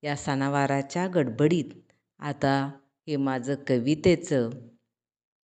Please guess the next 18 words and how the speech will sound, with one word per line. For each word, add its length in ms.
अंगण, 540
हे 120
काव्यांगण 1000
जरा 500
सुनसुनं 640
झालं, 560
असं 180
मला 300
वाटतं. 580
आणि 180
म्हणूनच 520
आज 240
मी 260
पुन्हा 280
एकदा 500
माझ्या 500
काव्यांगणमध्ये 1080
तुम्हाला 480